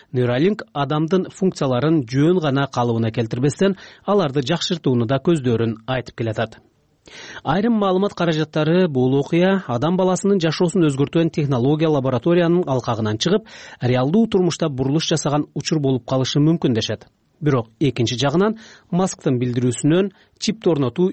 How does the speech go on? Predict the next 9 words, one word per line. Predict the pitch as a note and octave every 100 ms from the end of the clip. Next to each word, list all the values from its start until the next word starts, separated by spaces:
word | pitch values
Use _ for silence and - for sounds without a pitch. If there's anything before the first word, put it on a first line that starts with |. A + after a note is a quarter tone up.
| -
илимий | C3+ A#2+ B2+ E3+ F3
жактан | F3 - E3 -
канчалык | F3 E3+ E3 C3
маанилүү | A#2+ A#2+ A#2+ D#3
экенин | D#3 C#3 D3 D3+ - _
баамдоо | B2 B2+ E3 A#2+ A2+ B2 -
кыйын | D#3+ C#3+ A2
деп | G#2+
белгилешет. | A2+ A2 A2 A2 A#2 -